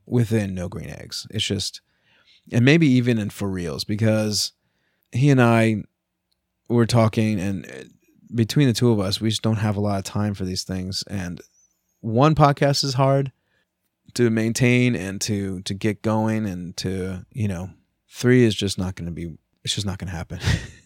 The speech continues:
especially, especially if I have to do No Green Eggs every week. And then even if I did the other two podcasts every other week, it's just, it's just too much. Um, so that being said, I'm taking No Green Eggs.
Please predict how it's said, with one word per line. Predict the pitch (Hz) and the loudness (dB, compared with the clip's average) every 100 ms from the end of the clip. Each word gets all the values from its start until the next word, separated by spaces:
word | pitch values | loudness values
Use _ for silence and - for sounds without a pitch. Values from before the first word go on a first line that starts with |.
| _ | _
especially, | - 113 113 117 101 - - - - | -4 -2 0 -2 -4 -8 -18 -20 -16
especially | - 151 139 | -2 0 2
if | 113 | 2
I | 107 | 0
have | 104 | -2
to | 104 | -4
do | 98 98 92 - - | -4 -4 -6 -10 -12
No | 104 113 110 | -6 -2 -2
Green | 101 98 | -2 -4
Eggs | 98 104 101 | -4 -4 -6
every | 92 87 | -8 -6
week. | 110 135 127 - _ _ _ _ _ _ _ _ - | 2 2 2 -2 _ _ _ _ _ _ _ _ -4
And | 110 107 | 0 0
then | 104 98 | -2 -2
even | 113 110 | 0 -2
if | 107 | -2
I | 98 | -4
did | 98 95 110 107 87 87 _ _ _ _ | -4 -2 0 0 -2 -10 _ _ _ _
the | 123 139 | -4 -2
other | 104 | 0
two | - 95 | -2 -2
podcasts | 95 90 - 87 - | -2 -4 -4 -4 -6
every | - 90 110 | -8 -6 -2
other | 110 | 0
week, | 107 107 101 - _ _ _ _ - | 0 -2 -4 -10 _ _ _ _ -6
it's | 110 | -6
just, | - 98 95 - - | -2 -2 0 -2 -6
it's | - - | -6 -6
just | 87 - | -4 -6
too | 76 | -8
much. | 78 - - - _ _ - | -8 -12 -14 -16 _ _ -8
Um, | 95 85 82 | -6 -6 -6
so | - 131 110 104 92 _ | 0 4 4 4 -4 _
that | 110 113 123 127 | -4 0 0 0
being | 120 107 | -2 -2
said, | - 131 98 92 - | -2 0 0 -2 -6
I'm | 98 95 95 | -6 -6 -6
taking | - 127 127 117 104 - | -2 -2 0 -2 -4 -8
No | - 123 131 | -4 2 4
Green | 139 120 | 4 2
Eggs. | 104 101 95 - | 0 -4 -6 -10